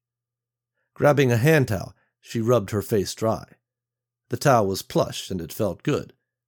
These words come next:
like an itch finally being scratched. Long after her face was dry, she continued to rub, feeling the massage ease the stress of hours on the road. Finishing,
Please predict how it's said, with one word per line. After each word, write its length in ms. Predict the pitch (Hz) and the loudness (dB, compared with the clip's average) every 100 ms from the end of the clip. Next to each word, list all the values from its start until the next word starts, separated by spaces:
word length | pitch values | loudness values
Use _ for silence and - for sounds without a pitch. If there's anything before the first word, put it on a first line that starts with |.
| _ _ | _ _
like 200 | - 120 | -4 -2
an 120 | 123 117 | -2 0
itch 260 | 131 - | -2 -2
finally 420 | - 127 117 104 | -2 0 0 0
being 300 | 90 104 90 | -2 -2 -2
scratched. 640 | 85 - 117 104 - - - _ _ _ _ _ _ _ _ _ _ | -4 -4 -4 -4 -8 -20 -20 _ _ _ _ _ _ _ _ _ _
Long 260 | 113 123 127 | 2 2 4
after 280 | 127 - 120 | 2 0 -2
her 120 | 117 | -2
face 380 | - 131 123 - | 4 4 4 0
was 160 | 113 | -2
dry, 380 | 104 135 117 101 | 0 2 2 0
she 180 | - 110 | -4 -4
continued 520 | 127 117 170 135 92 | -4 0 0 0 -2
to 80 | 98 | -4
rub, 320 | 82 69 - _ _ _ _ _ _ | -6 -10 -16 _ _ _ _ _ _
feeling 520 | - 143 147 120 104 | -6 0 2 2 0
the 60 | 101 | -2
massage 580 | 98 - 127 98 92 | 0 2 2 2 -2
ease 360 | 117 117 110 90 | -2 0 0 -2
the 100 | 95 | -8
stress 420 | - 135 101 - | -2 0 0 -2
of 120 | 98 | -4
hours 440 | 104 107 80 92 92 | -2 -2 -2 -8 -8
on 120 | 85 | -6
the 80 | 82 | -6
road. 380 | 92 95 - - _ _ _ _ _ _ _ _ - | -4 -6 -8 -18 _ _ _ _ _ _ _ _ -2
Finishing, 520 | 202 139 - 95 95 | 2 2 0 -6 -12